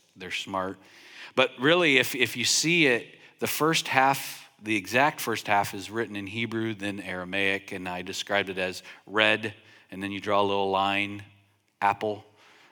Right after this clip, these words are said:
orange, draw a little line to orange, the fruit, you know, and, and you could see it. And this is where the junction is. Now, I have this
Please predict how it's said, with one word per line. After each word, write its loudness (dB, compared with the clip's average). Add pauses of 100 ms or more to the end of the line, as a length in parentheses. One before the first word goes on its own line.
(120)
orange, -2
draw 2
a -
little 2
line 2
to -2 (800)
orange, -8 (380)
the -14
fruit, -6 (160)
you 2
know, 4
and, 2
and 2
you 2
could -2
see 4
it. 2
And 2
this 2
is -2
where 4
the 0
junction 0
is. -8 (320)
Now, 4 (420)
I 4
have 4
this 0